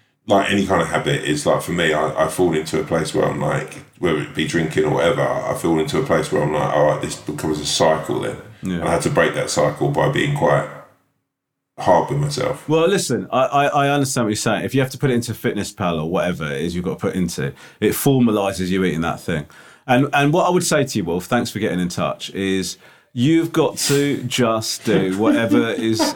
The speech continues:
Speaker 2: is right for you. Do you know what I mean? And, and, and if that system is you have to do a little bit of, like, being a bit careful and weighing out profiteroles, then don't be ashamed of that. You do you, my guy. Do you know what I mean? And, like,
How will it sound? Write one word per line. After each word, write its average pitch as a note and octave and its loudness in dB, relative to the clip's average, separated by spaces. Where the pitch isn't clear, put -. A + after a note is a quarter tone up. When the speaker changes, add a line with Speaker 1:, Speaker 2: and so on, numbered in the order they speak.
Speaker 2:
is A2+ 0
right G#2 0
for - -2
you. A2 0
Do D4+ 4
you A#2+ 0
know C3 2
what C#3+ 2
I B2+ 2
mean? G#2 0
And, G2 -4
and, A#2 2
and B2 2
if C3+ 0
that - 2
system A#2+ 0
is F#2+ -2
you A2+ 4
have A#2+ 0
to C3 -2
do A2+ 2
a - 4
little A2+ 2
bit F#2+ -2
of, F#2 -2
like, F#2+ 0
being G#2+ 2
a - 0
bit - -2
careful G2+ 0
and G2 0
weighing G2 2
out D2+ -2
profiteroles, E2+ -2
then B2+ 2
don't F3+ 0
be F#3 2
ashamed F3+ 0
of F#2 2
that. - 0
You C3 2
do C3+ 0
you, C3+ 2
my D#2 -2
guy. C#2+ -6
Do F2+ -8
you A#2 4
know A2+ 2
what C3+ 4
I B2+ 2
mean? G#2 0
And, G#2 -2
like, G#2 -2